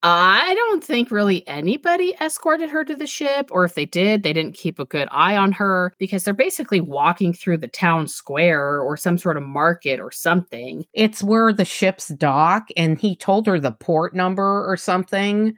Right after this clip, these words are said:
Speaker 2: The ship she needs to be on is docked at portal number sixty-seven, and she's walking towards that ship she's supposed to get on.
Speaker 1: I was so annoyed with him that he didn't at least walk her to the ship.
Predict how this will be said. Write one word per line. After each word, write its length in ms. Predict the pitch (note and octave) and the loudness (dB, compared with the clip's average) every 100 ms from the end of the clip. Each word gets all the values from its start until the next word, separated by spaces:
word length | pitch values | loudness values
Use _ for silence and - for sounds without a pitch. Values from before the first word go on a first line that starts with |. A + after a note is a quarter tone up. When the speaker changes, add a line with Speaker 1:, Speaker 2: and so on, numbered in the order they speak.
| - | -8
Speaker 2:
The 240 | F#3 G3+ | -2 -2
ship 320 | - - D4+ | -2 -2 -4
she 220 | - B3+ | -4 0
needs 320 | G#3 F#3+ F3+ - | 2 2 -2 -4
to 80 | |
be 180 | F3 E3+ | 0 2
on 220 | E3 D3 | 4 2
is 280 | C#3+ C3+ - - D3+ | 2 -2 -6 -14 -4
docked 480 | E3 D3+ E3+ - - | 2 4 4 0 -6
at 460 | C#3+ C#3 C3+ C#3 - | -4 -2 0 0 2
portal 320 | A3 G3 F#3+ | 2 4 4
number 320 | E3 D#3 D3 C#3+ - | 4 2 0 -2 -2
sixty-seven, 1300 | E3 - D#3+ C#3 - D#3+ D3+ C3+ A2 G2 F#2 D3+ - _ _ _ _ | -4 -6 -6 -6 -6 -2 0 0 -4 -6 -8 -8 -8 _ _ _ _
and 200 | F3 E3+ | 0 0
she's 480 | - B3+ A#3 G#3+ - F3 | -2 -2 0 0 -2 -6
walking 640 | E3+ E3+ F#3 A3+ G#3+ E3+ D#3 | 0 4 4 2 2 0 0
towards 840 | - - E3+ F3 F3 D#3 - - - | -2 2 4 4 4 0 -6 -18 -10
that 360 | E3 D3 - - | -2 0 0 -4
ship 340 | - A#3+ B3 | 0 0 0
she's 280 | - D3+ C#3 | -2 -4 -4
supposed 400 | C#3+ D#3 C#3 - | -2 0 0 -2
to 80 | C3+ | -4
get 200 | C#3 B2 | -4 -2
on. 600 | A2 G#2 D#2+ A2+ C#3+ - | -4 -4 -6 -8 -12 -2
Speaker 1:
I 120 | - C5 | 0 2
was 120 | C5+ - | 2 2
so 180 | D#4+ | 2
annoyed 400 | C4+ A3 E3+ F3+ | 4 4 4 2
with 140 | G3 F#3+ | 2 0
him 160 | A3 | 0
that 160 | G3 D#3+ | 0 -2
he 160 | G#3+ G#3 | 0 2
didn't 180 | F#3+ | 4
at 140 | F3+ D#3+ | 2 0
least 280 | E3 - - | -2 -4 -4
walk 300 | C#3 C#3+ - | 0 0 0
her 120 | E3+ | 0
to 100 | E3+ | 0
the 160 | D3 C3 | -2 -6
ship. 480 | - C#3+ D3 F#3+ | -6 -2 0 -2